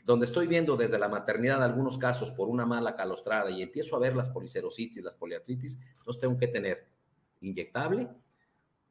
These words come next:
algún producto, una amoxicilina, una penicilina, una cefalosporina de larga acción,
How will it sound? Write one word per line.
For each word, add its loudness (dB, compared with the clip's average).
algún 2
producto, 4
una -2
amoxicilina, -2
una -4
penicilina, -2
una -4
cefalosporina -4
de 0
larga -2
acción, -4